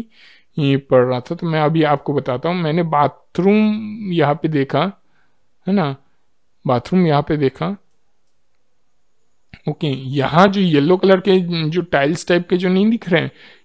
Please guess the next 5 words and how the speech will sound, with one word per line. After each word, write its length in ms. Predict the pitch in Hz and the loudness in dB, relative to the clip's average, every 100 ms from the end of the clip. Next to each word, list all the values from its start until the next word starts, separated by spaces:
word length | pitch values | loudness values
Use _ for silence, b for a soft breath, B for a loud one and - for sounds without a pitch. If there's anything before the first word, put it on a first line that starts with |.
| - | -8
इसको 260 | 143 - | -8 -4
येलो 500 | 202 147 131 131 175 | -2 2 2 4 2
कलर, 760 | 190 190 190 196 202 202 202 208 - - _ _ 427 403 427 523 571 _ _ _ _ _ 403 370 427 _ _ _ | 2 4 6 4 2 0 -4 -10 -18 -20 _ _ _ _ _ _ _ _ _ _ _ _ -20 -20 -20 _ _ _
actually 400 | 151 - 170 170 | -8 -6 -2 0
में 520 | 180 196 208 208 214 | 2 2 2 0 -4